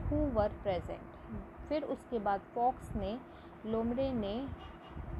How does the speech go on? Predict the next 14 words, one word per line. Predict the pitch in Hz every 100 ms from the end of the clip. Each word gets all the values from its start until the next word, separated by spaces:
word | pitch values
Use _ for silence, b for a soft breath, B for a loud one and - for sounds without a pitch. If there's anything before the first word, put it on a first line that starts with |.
| - - -
एड्रेस | 226 220 247 262 262
करवाया, | - 233 202 190 220
मिलवाया | 233 208 190 185 190 247 226
the | 220 220
guest | 247 226 220
who | - - 262
were | 262 226 220
present, | 196 180 - 165 185
जो | 233
भी | 226
गेस्ट | 214 214 214 214
वहाँ | 175
पर | 170 185
थे | -